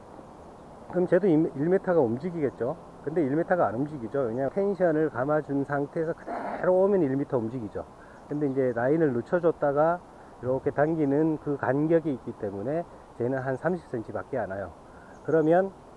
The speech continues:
내가 얼마를 당겨야 될까요? 한 오십 센티, 저 오 센티 움직이거든요. 그래서, 어, 웜은 가능한 조금 천천히 움직인다라고 생각하시고 낚시를 하시는 게 더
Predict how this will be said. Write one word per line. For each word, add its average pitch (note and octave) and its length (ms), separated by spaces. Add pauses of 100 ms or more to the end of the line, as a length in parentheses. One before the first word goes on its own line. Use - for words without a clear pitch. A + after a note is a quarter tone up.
(320)
내가 B2+ 180
얼마를 D3+ 360
당겨야 A2+ 320
될까요? G2 420 (540)
한 F3+ 220 (500)
오십 C3 460
센티, G2 420 (260)
저 A2+ 100
오 A#2+ 180
센티 E3+ 300
움직이거든요. G#2 720 (800)
그래서, F#3 360 (640)
어, A2+ 60 (140)
웜은 F#3 340
가능한 D#3+ 520
조금 D3 560
천천히 G#3+ 560
움직인다라고 B2+ 1120
생각하시고 A#2+ 1120
낚시를 A2 400
하시는 G#2+ 400
게 A2 180
더 C3+ 320